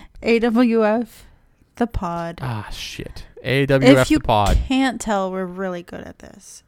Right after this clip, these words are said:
Speaker 1: Oh, can I
Speaker 2: We
Speaker 1: ask you,
Speaker 2: yeah.
Speaker 1: like, one last one?
Speaker 2: Oh, yes.
Speaker 1: Uh, would you rather Barbie or Oppenheimer?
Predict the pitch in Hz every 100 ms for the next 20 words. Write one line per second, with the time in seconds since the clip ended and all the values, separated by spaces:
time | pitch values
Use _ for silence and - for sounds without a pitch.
0 | - 254 254 277 339 277 - - 277 262
1 | - - - _ _ - 220 196 185 185
2 | 185 190 - 202 202 - _ _ _ -
3 | 131 120 - - _ _ _ _ _ 277
4 | 233 226 226 220 214 - - 240 202 233
5 | 233 247 269 262 247 233 202 202 208 262
6 | 277 214 220 - - 202 214 220 226 226